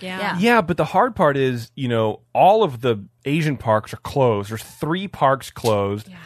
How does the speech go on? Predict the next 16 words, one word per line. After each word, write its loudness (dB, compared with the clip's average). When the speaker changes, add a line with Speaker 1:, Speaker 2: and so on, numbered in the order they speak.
Speaker 3:
I -6
think -4
Paris 0
is -6
closed -2
now. -4
Speaker 1:
It's -10
not. -8
I, -6
I -6
was -12
just -16
looking. -18
It's -20
currently -14
not. -18